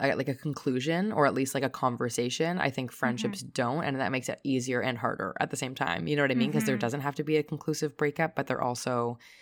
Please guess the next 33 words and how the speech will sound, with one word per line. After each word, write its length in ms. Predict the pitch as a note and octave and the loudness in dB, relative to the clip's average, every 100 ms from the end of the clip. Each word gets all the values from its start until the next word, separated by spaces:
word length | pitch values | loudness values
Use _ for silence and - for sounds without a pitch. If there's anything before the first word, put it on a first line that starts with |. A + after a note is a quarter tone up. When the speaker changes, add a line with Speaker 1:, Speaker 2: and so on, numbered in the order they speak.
| - | -8
Speaker 1:
means 200 | C3+ C3 | 0 2
that 100 | B2+ | 2
there's, 140 | B2+ B2 | 0 0
like, 120 | B2+ | 0
a 40 | A#2+ | 0
lot 240 | A#2 A#2 | 0 0
more, 180 | C3 B2 | 0 -2
like, 180 | A#2+ - - _ _ _ _ _ _ _ _ | -2 -4 -12 _ _ _ _ _ _ _ _
like, 240 | - C3 A#2 | -4 -2 -2
nuance 540 | B2 B2+ B2 A#2+ A#2+ | -4 -2 0 0 -2
and, 100 | - | -4
like, 120 | B2+ | -6
gray 260 | A#2 B2+ A#2 | -2 2 4
Speaker 2:
Gray 240 | B2 C3 C#3+ | 4 4 4
Speaker 1:
area. 60 | |
Speaker 2:
area, 400 | E3 F#3 G#3+ G3 - | 6 6 4 2 0
Speaker 1:
Yeah, 320 | C3+ C#3 B2 | 2 6 6
Speaker 2:
yeah. 60 | |
Speaker 1:
which 140 | B2 - | 4 0
makes 180 | C3 A#2+ | -2 -2
it 60 | |
really 220 | C3 B2 | -2 -2
difficult. 580 | B2 B2 B2 C#3+ D3+ E3 - - - - - - | 0 -2 -4 -2 -2 -2 -8 -20 -20 -20 -20 -4
So 120 | - | 2
I 60 | C#3 | 2
think, 240 | - C3 | 0 -2
like, 140 | C3 | 2
I 80 | B2+ | 4
would 140 | B2+ A#2+ | 4 2
probably 300 | B2 - B2 | -2 -4 -4
honestly 380 | - C3 - B2+ | -4 -6 -6 -6
just, 280 | - B2 | -6 -6
like, 180 | - F#2+ | -4 -6